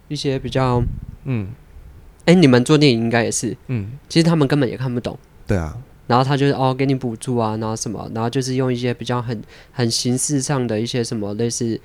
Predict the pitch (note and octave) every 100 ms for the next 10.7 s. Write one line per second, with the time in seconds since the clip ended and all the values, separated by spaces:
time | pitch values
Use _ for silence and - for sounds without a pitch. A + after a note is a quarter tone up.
0 | - - D#3 C#3 A#2+ B2 G#2+ G2+ B2 A#2
1 | A#2 B2 A#2 A2 - A#2 C#3 C#3+ C3 C#3
2 | B2 C3+ C3+ A#2 A2+ A#2 B2 G#2 F#2 B2
3 | B2+ D3 D3 - D#3+ D3+ C#3+ D3+ C3 B2
4 | B2+ - - - B2+ C#3+ D3 A#2+ B2+ C3+
5 | B2+ B2 A#2+ A#2 - - - B2 B2 C#3
6 | D3+ D3 A2 A2+ C3+ C3+ A#2+ A#2 C#3 C#3
7 | A2+ A#2+ A2+ A2+ A2 B2+ A#2+ A2 G#2+ A#2+
8 | B2 B2 A#2+ C#3+ C3+ B2+ A#2+ A#2+ A2 -
9 | C3 - A#2+ G#2+ A2+ A2 B2 A2+ - G#2
10 | G#2 - B2+ G2+ - A2